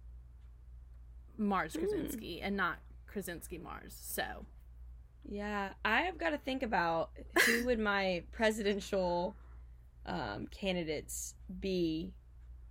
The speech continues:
Speaker 2: that are celebrities, you know, for twenty twenty-four.
Speaker 1: Yeah.
Speaker 2: I, I'm gonna come back to you on this, and if anybody
Speaker 1: Please
Speaker 2: else has
Speaker 1: do.
Speaker 2: theirs, you know,
Speaker 1: I
Speaker 2: please
Speaker 1: mean,
Speaker 2: share
Speaker 1: it's
Speaker 2: them.
Speaker 1: been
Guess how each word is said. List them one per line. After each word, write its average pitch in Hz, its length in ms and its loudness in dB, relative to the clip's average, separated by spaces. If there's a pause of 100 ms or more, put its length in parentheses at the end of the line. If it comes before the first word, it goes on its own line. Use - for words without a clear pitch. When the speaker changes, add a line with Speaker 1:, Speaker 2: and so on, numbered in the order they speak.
(360)
Speaker 2:
that 170 120 2
are 151 80 2
celebrities, - 760 -4
you 180 100 2
know, 151 120 0
for 170 120 -6
twenty 160 240 -4
twenty-four. 196 580 -4
Speaker 1:
Yeah. 202 200 4
Speaker 2:
I, 220 60 6
I'm 247 80 8
gonna 320 140 4
come 294 200 4
back 240 200 8
to 208 80 -2
you 185 60 2
on 170 160 0
this, 147 320 -6
and 180 80 0
if 185 120 -2
anybody 214 280 8
Speaker 1:
Please 440 60 8
Speaker 2:
else - 120 4
has 208 160 8 (120)
Speaker 1:
do. - 80 -4
Speaker 2:
theirs, 185 420 4
you 185 80 0
know, 185 160 -2 (680)
Speaker 1:
I 302 60 12
Speaker 2:
please 359 80 12
Speaker 1:
mean, 392 140 12
Speaker 2:
share 180 200 6
Speaker 1:
it's 381 180 10
Speaker 2:
them. 269 100 6
Speaker 1:
been 320 140 10